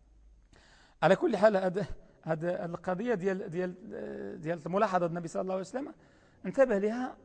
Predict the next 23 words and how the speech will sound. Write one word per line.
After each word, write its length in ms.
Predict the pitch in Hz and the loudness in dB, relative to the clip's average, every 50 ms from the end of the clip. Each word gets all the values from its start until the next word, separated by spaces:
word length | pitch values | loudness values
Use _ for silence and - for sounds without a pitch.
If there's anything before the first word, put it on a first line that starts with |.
| - - _ _ _ - | -20 -20 _ _ _ -8
سيدنا 320 | - - 202 190 202 202 | -4 -2 0 0 2 0
عب-، 160 | 202 196 202 | 0 0 0
عمرو 440 | - - - - 185 226 262 269 233 214 - - | -2 -4 -4 -2 -2 -2 -2 -2 -4 -8 -12 -8
بن 140 | 262 175 196 | -4 -2 0
العاص. 320 | 196 156 160 160 - - - - - _ _ _ _ _ _ _ _ _ _ - | 2 2 2 0 0 -4 -12 -20 -20 _ _ _ _ _ _ _ _ _ _ -12
وسيدنا 240 | - - 190 190 196 | -6 -4 -2 0 0
عمرو 200 | 180 202 208 202 | 0 0 -2 -2
بن 60 | 185 | -2
العاص 320 | 190 196 190 247 254 202 220 - - - _ _ _ - | -2 -2 -2 -2 -2 -4 -8 -12 -14 -16 _ _ _ -4
أسلم، 360 | 208 196 - 226 233 247 254 | -4 -2 -2 -4 -4 -2 -2
آه، 180 | 262 302 - - - - _ _ _ - | -2 -4 -4 -8 -12 -18 _ _ _ -10
السنة 440 | 269 240 247 233 214 - - 262 277 | -8 -6 -6 -6 -6 -8 -8 -6 -6
السابعة 380 | 247 - - 285 269 240 185 202 | -2 2 2 2 4 2 2 0
للهجرة، 440 | 208 202 185 175 170 151 143 135 - - | 2 2 2 2 2 0 -2 -2 -4 -6
بمعنى 320 | - 180 185 175 185 185 170 | -4 -2 0 0 0 0 -2
بين 340 | 156 160 214 220 214 190 | 0 2 2 2 2 0
صلح 200 | 156 160 180 175 | -2 -2 -2 -2
الحديبية 420 | 175 185 170 180 180 196 190 185 269 | 0 0 0 0 0 -2 -2 -2 0
وفتح 320 | 311 311 - 294 - 233 | -2 -2 -2 -4 -6 -4
مكة، 280 | 208 220 - - - - - - _ _ _ _ _ _ _ _ _ _ _ _ _ _ _ _ _ _ _ _ _ _ _ _ _ _ _ _ _ _ _ _ 240 | -4 -4 -4 -6 -10 -18 -20 -20 _ _ _ _ _ _ _ _ _ _ _ _ _ _ _ _ _ _ _ _ _ _ _ _ _ _ _ _ _ _ _ _ -10
بمعنى 280 | 185 185 185 247 - 427 466 427 415 427 403 | -8 -8 -6 -6 -8 -8 -10 -10 -12 -14 -14
من 120 | - 415 | -14 -12
المتأخرين، 640 | - - - - - 247 - - 185 180 175 170 | -12 -8 -6 -4 -4 -2 0 0 2 2 0 0